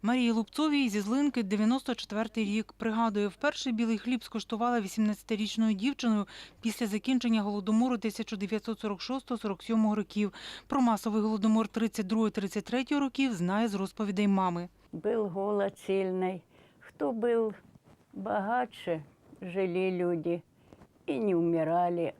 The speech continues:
Speaker 2: А то, кажуть, а бідні мерли всі того, що не було, що їсти не було.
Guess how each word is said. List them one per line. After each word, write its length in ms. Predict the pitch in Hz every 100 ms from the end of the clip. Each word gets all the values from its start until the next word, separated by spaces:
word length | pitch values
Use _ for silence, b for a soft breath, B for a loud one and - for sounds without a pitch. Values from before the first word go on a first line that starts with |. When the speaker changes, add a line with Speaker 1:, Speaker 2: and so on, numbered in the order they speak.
| _ _ _
Speaker 2:
А 180 | - 285
то, 300 | 294 339 277 -
кажуть, 540 | 214 185 196 - -
а 100 | -
бідні 680 | 202 247 269 226 214 196 185 175 - - - -
мерли 500 | 190 196 208 185 175
всі 380 | 160 - 180 175
того, 320 | - 165 165 170
що 280 | - 165 160 _ -
не 120 | 156
було, 380 | 165 156 165 165
що 180 | -
їсти 420 | 160 151 170 160 _ _
не 120 | 151
було. 400 | 147 143 156 160